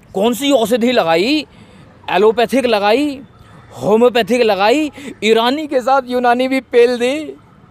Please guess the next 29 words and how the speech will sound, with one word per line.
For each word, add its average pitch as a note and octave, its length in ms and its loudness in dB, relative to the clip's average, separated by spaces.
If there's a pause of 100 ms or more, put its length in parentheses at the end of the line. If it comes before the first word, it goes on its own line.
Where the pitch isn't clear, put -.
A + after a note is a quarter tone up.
(320)
और D4+ 520 6
कुंती C4+ 540 0
के D#4+ 140 2
कान C4 380 0
में B3+ 120 2
से D4 120 -4
एक G#3+ 120 -2
बच्चा A#3+ 280 -2
पैदा G3 240 -2
हुआ, C#3 260 -2 (1040)
कान E4 300 4
में D#4+ 120 4
से, D#3+ 240 0 (1120)
और C4 160 4
उस D4 160 2
बच्चे A#3+ 300 -2
ने D4 100 0
कवच C4+ 380 0
और C4+ 80 2
कुंडल A#3+ 340 0
पहन G#3 280 -2
रखे G3+ 260 0
थे A3 300 2
और A3 380 0
उसका A#3+ 220 -4
नाम G#3+ 220 -2
रखा F3 280 -2
गया G#3 160 0
कर्ण। E3 360 -4